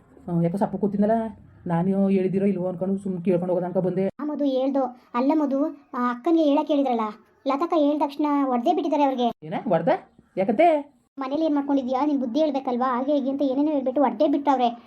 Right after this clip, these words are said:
Speaker 2: ಪಾಪ ಅಕ್ಕ ಹೊತ್ಕೊಂಡ್ ಮಲಗಿದ್ದಾರೆ. ಅಲ್ಲ ಮಧು, ಆ ನವ್ಯ ಮಾಡಿರೋ ತಪ್ಪಿಗೆ ಅಕ್ಕ ಏನ್ ಮಾಡ್ತಾರೆ? ಬಾವನ್ ಗೊತ್ತಾಗಲ್ವಾ?
Speaker 1: ಅವನು ಸರಿ ಅದನ್ ಬಿಡು, ಒಳ್ಳೆ ಚೆನ್ನಾಗ್ ಬುದ್ಧಿ ಕಲ್ತವನೆ ಕತೆ. ಅಲ್ಲ, ಗೊತ್ತಾಗಕ್ಕಿಲ್ವಾ ಅವ್ನ್ಗೆ?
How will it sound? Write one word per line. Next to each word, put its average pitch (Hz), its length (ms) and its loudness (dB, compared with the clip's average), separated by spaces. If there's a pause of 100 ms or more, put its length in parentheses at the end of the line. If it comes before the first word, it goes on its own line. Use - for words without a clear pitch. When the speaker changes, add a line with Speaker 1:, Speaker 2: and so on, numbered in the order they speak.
(180)
Speaker 2:
ಪಾಪ 277 320 -2
ಅಕ್ಕ - 220 -2
ಹೊತ್ಕೊಂಡ್ 285 320 0
ಮಲಗಿದ್ದಾರೆ. 233 360 0 (320)
ಅಲ್ಲ 247 260 0
ಮಧು, 277 500 -2 (120)
ಆ 240 120 -4
ನವ್ಯ 285 260 0
ಮಾಡಿರೋ 320 260 2
ತಪ್ಪಿಗೆ 294 280 -6
ಅಕ್ಕ 247 240 -6
ಏನ್ 311 120 0
ಮಾಡ್ತಾರೆ? 269 360 -4 (280)
ಬಾವನ್ 294 260 0
ಗೊತ್ತಾಗಲ್ವಾ? 277 520 0 (140)
Speaker 1:
ಅವನು 160 180 -6
ಸರಿ 185 180 2
ಅದನ್ 180 200 0
ಬಿಡು, 190 140 2
ಒಳ್ಳೆ - 420 -4
ಚೆನ್ನಾಗ್ 180 240 2
ಬುದ್ಧಿ 170 140 -2
ಕಲ್ತವನೆ 196 320 2
ಕತೆ. 202 180 -2
ಅಲ್ಲ, 196 420 -2
ಗೊತ್ತಾಗಕ್ಕಿಲ್ವಾ 185 440 0
ಅವ್ನ್ಗೆ? 196 520 -2